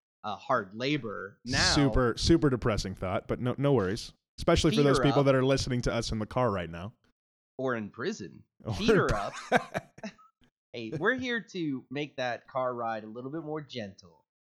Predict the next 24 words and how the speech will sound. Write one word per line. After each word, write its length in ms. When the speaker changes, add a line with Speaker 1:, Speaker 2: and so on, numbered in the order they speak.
Speaker 2:
A 40
Speaker 1:
Where, 160
Speaker 2:
little, 160
Speaker 1:
uh, 120
you 160
Speaker 2:
little 180
more 120
Speaker 1:
listen 140
Speaker 2:
gentle. 140
Speaker 1:
to 40
our 80
dulcet 520
tones 460
and, 200
and 100
make 200
that 240
thing 180
work. 380
And 240
you 180
train 360
guys. 380
Like, 220